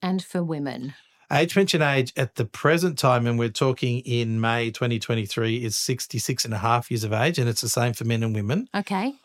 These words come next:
Speaker 2: On the first of July twenty twenty-three, it actually moves up to sixty-seven years of age.
Speaker 1: I see.
Speaker 2: So from the first of July, age pension age will become sixty-seven years of age, and that's where it's gonna stay.
Speaker 1: Is it a different age for our community that has an Aboriginal or Torres Strait Islander heritage?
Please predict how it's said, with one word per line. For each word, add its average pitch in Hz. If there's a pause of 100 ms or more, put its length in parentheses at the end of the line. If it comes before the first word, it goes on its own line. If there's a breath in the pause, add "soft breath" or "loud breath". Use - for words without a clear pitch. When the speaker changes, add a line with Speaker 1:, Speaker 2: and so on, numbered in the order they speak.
Speaker 2:
On 123
the 113
first 156
of 156
July 147
twenty 135
twenty-three, 127
it 147
actually 127
moves 120
up 131
to 120
sixty-seven 113
years 104
of 101
age. 95
Speaker 1:
I 170
see. 165
Speaker 2:
So -
from 127
the 107
first 190
of 156
July, 120
age 123
pension 113
age 110
will 110
become 110
sixty-seven 120
years 110
of 107
age, 110
and 107
that's 101
where 110
it's 101
gonna 101
stay. - (200)
Speaker 1:
Is 247
it 285
a 269
different 240
age 180
for 190
our 180
community 180
that 165
has 165
an 160
Aboriginal 170
or 156
Torres 160
Strait -
Islander 175
heritage? 262